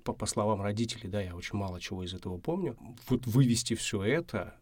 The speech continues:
вывести семью, как бы, в нормальное состояние, да, там, не, не бедствовать и так далее, это очень тяжело, и за это отцу низкий поклон. Это, ну, какая-то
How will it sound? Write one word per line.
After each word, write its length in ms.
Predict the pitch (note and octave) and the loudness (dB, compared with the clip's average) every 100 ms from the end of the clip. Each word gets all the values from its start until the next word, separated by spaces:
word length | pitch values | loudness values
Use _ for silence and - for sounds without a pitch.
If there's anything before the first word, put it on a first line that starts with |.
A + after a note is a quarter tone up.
| - | -18
вывести 600 | A#2+ A2+ B2 A2+ G#2+ A#2 | -10 0 2 2 0 0
семью, 600 | - G#2+ G#2 A#2 F3 G3 - - | 0 0 0 0 0 -2 -8 -18
как 140 | - G2 | -10 -10
бы, 80 | F#2 | -4
в 60 | |
нормальное 500 | G#2+ G2 A2 F#2+ E2+ | -2 0 0 0 -4
состояние, 680 | E2+ G2+ - G2+ F2+ F2 F2 | -6 -4 -4 -4 -6 -6 -8
да, 240 | F2 G2 C3 | -6 -6 -6
там, 120 | - - - | -10 -18 -10
не, 80 | F#2+ | -8
не 200 | F#2 F#2+ | -6 -4
бедствовать 480 | G#2 A2+ - F2 - | -2 -2 -4 -10 -10
и 20 | |
так 180 | G2 G2 | -10 -8
далее, 280 | G2+ G2 F#2+ | -8 -8 -8
это 100 | A2 | -6
очень 300 | G#2 - G2+ | -6 -6 -8
тяжело, 440 | - - G2 F#2+ | -10 -8 -8 -8
и 240 | F#2 F#2+ G2 | -10 -10 -8
за 120 | G2+ | -8
это 320 | G2 - - - | -10 -12 -16 -10
отцу 320 | F#2+ - G#2 | -8 -6 -6
низкий 320 | F#2+ F2+ - | -6 -8 -10
поклон. 520 | - G2 - F#2+ F#2 | -10 -8 -8 -10 -10
Это, 160 | G#2+ - - G#2+ A2 B2 - - - - | -14 -16 -12 -12 -12 -16 -20 -18 -16 -14
ну, 120 | - F#2+ | -12 -12
какая-то 480 | - - G#2 G#2 | -12 -12 -12 -12